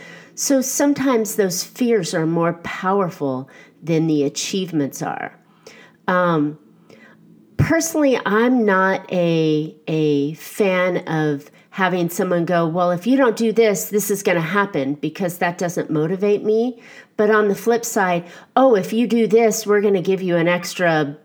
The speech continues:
blank or, or a, um, "We're gonna give you a gift card," or, "You're gonna win a turkey," or whatever <laughs> you're gonna win." That often doesn't motivate me either. Um, but to find out w-,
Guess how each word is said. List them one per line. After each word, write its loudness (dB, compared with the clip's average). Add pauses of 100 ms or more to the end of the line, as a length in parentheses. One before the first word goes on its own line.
blank -2
or, 0
or 0
a, -2 (300)
um, 0 (260)
"We're 2
gonna 2
give 2
you 4
a 0
gift 0
card," 2
or, 2
"You're -2
gonna 0
win 2
a 0
turkey," -2
or 0
whatever 2
<laughs> 4
you're 0
gonna 4
win." 4 (320)
That 4
often 2
doesn't -2
motivate 0
me -4
either. -2 (420)
Um, 0 (240)
but 0
to 0
find 0
out 0
w-, -10